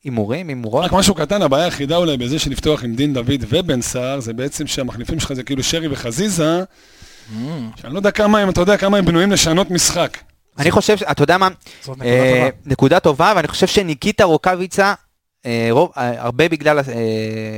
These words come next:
Speaker 1: הסיבה הזאת, הוא לא במכבי חיפה, בגלל שהוא בא
Speaker 2: כי
Speaker 1: ואמר
Speaker 2: לא היית
Speaker 1: לברק
Speaker 2: בונה עליו כשחקן ספסל.
Speaker 1: כי הוא, הבן אדם בא וגלוי אמר לברק בכר, "אני לא רוצה לעלות מהספסל."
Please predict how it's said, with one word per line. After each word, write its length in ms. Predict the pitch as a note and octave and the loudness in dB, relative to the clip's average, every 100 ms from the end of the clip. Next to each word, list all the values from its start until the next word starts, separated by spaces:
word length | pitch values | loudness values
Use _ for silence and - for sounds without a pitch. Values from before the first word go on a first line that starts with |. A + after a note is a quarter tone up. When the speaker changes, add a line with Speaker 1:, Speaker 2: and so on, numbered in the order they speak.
| G#2 | -10
Speaker 1:
הסיבה 340 | G2+ A#2 A2 C3+ | -10 -6 0 0
הזאת, 240 | C3 D3 | 2 0
הוא 80 | B2+ | 2
לא 60 | C3 | 0
במכבי 360 | B2 - C3 | 0 -2 0
חיפה, 260 | C3+ D3 F#3+ F3+ _ _ _ _ | 0 0 -2 -4 _ _ _ _
בגלל 280 | B2 A#2 D#3+ | -6 2 2
שהוא 280 | D#3+ D#3 C3+ | 2 2 2
בא 220 | C#3 D3+ - _ _ C#3 | 2 0 -2 _ _ _
Speaker 2:
כי 60 | B2+ | 0
Speaker 1:
ואמר 240 | B2 B2+ | 2 4
Speaker 2:
לא 80 | F3 | 4
היית 140 | F#3 | 4
Speaker 1:
לברק 120 | C#3 D3+ | 2 4
Speaker 2:
בונה 180 | D#3+ | 4
עליו 120 | E3 D#3 | 2 0
כשחקן 360 | C#3+ C3+ C3+ | -2 -4 -6
ספסל. 280 | A#2+ - - - _ | -6 -8 -8 -12 _
Speaker 1:
כי 120 | - D3+ | 0 4
הוא, 160 | D#3 - | 4 0
הבן 360 | - D#3 D#3 F#3 | -12 -8 0 2
אדם 240 | G#3 B3+ | 4 4
בא 220 | A3+ G#3+ G#3 | 4 2 2
וגלוי 840 | F3 E3+ E3 D#3+ D3+ D#3 F#3 A#3+ G3+ | 0 0 -4 -12 -4 0 4 4 4
אמר 180 | G#3 | 2
לברק 260 | G#3 G3 G3+ | 2 2 2
בכר, 300 | F3 F#3 D3+ | 2 0 -4
"אני 160 | D#3 D#3 | 0 2
לא 60 | |
רוצה 220 | D3+ D3+ | 2 4
לעלות 120 | D3+ F3 | 2 2
מהספסל." 480 | E3+ F3+ C4 E3+ | -2 -2 0 -2